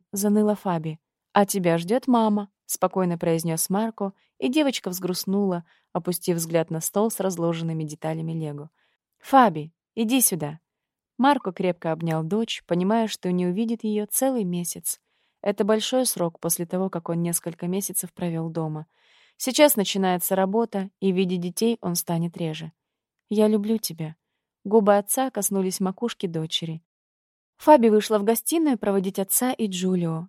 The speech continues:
наблюдая прощание со стороны. Сначала дедушка Фабрицио обнял малыша, рукой потрепав волосы.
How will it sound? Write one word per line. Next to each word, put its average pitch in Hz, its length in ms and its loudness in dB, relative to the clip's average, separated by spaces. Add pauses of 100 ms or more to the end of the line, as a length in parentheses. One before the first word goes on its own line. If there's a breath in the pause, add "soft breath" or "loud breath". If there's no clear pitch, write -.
наблюдая 185 480 4
прощание 208 500 0
со 180 120 -2
стороны. 165 540 -4 (420)
Сначала 185 500 2
дедушка 165 420 0
Фабрицио 196 560 0
обнял 190 300 0
малыша, 185 580 -2
рукой 180 320 -2
потрепав 175 540 -6
волосы. 165 480 -4